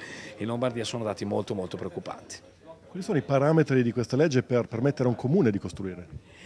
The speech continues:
Speaker 1: Allora, bisogna che negli ultimi cinque anni la tua popolazione sia cresciuta di più del venticinque per cento. Se non è cresciuta negli ultimi cinque anni, mi spiace, ma suolo non edificato non lo tocchi assolutamente.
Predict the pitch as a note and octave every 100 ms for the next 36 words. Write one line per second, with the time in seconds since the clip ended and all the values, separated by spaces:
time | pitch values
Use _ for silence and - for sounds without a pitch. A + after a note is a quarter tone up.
0 | - - C#3 A2+ A2 A#2+ E3+ D3+ A#2+ B2
1 | A#2 C3 C3+ C#3+ C3+ E3 D#3 G3 C#3+ E3
2 | F#3+ B2+ C#3 A#2 G#2+ C3 D#3+ - D3 E3
3 | B2 D#3 D3 - A2 D3+ A2 - B2 D3
4 | A#2 G2 G2+ A2+ G#2+ G#2 - C#3 A#2 F2
5 | E2 - - - - D#3 D3 D3 D3+ -
6 | E3 C3+ A#2+ B2 A#2+ C3+ - D3+ F3+ C#3+
7 | B2 C#3+ B2 - A#2 A2+ B2 G2+ - A#2
8 | A#2 A#2+ A2+ G#2+ - A2 G#2+ G2 A2 G#2+
9 | G#2 F#2+ F2+ F2+ F2+ - F#2 F#2+ D#2 -
10 | -